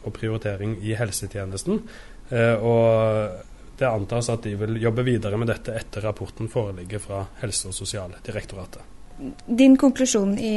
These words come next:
Speaker 2: artikkelen er at Norge bør satse på protonterapi. Hvorfor?
Speaker 1: Det var en svensk ekspertgruppe som uttalte seg før det ble bestemt at de skulle, eh, bygge et protonanlegg i Uppsala.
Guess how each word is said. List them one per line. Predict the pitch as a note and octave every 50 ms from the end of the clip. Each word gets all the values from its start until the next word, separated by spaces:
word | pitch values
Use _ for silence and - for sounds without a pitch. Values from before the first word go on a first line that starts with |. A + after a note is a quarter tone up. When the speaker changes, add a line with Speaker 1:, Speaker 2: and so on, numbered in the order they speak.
| G#3
Speaker 2:
artikkelen | G#3+ G#3+ G3+ G3+ - F#3+ G3+ G3+
er | G3 G3 F#3+ G3
at | G#3 G3+ - - - A#3
Norge | A3 G3+ F#3 F3+ G3+
bør | G3 G3 G3 F#3+ G3
satse | - - A#3 - - - F#3+ -
på | G#3 G#3
protonterapi. | G3+ A3 G#3+ G3+ G3+ F#3+ F3+ F#3 F#3 F#3 - G#3+ G3+ - - -
Hvorfor? | G#3 G#3 G3+ - - G#3 G#3 - - - - - - - - - - - - - - - - - - - - - - - - - - - - -
Speaker 1:
Det | D#3 F3 F3+ F3 F3 F3 F3 E3+
var | D#3+ D3+ E3+
en | F3
svensk | - D3+ C#3+ C3+ C#3+ C#3 - - - - - - - - - - -
ekspertgruppe | C#3 C#3 - - A#2+ - - - - A2+ - - - E3
som | C#3 D3+ D3
uttalte | C#3 A#2 A2+ - A2+ G#2+ - - A2 A2
seg | A2+ C3 C3+ B2+ -
før | B2 A#2 A2
det | G#2+ A2 G#2
ble | A2+ A2+ A#2
bestemt | B2+ A#2+ - A2 G#2 G2+ -
at | A2 G#2
de | G#2+ G#2
skulle, | - - A2 A2 A2 A2 A2 G#2+ G2 - - - - -
eh, | B2 A2+ A2 A2 A2+
bygge | A#2+ B2+ A#2 G#2 G#2 G2+
et | G#2 -
protonanlegg | - A2 - G#2+ G2+ G2+ G2+ G2+ G2 G2+ G#2 G#2+ - -
i | A2 G#2+ G#2 A2 A2+ A2+ - A#2
Uppsala. | - - - F#2+ F#2+ G2 D3 G3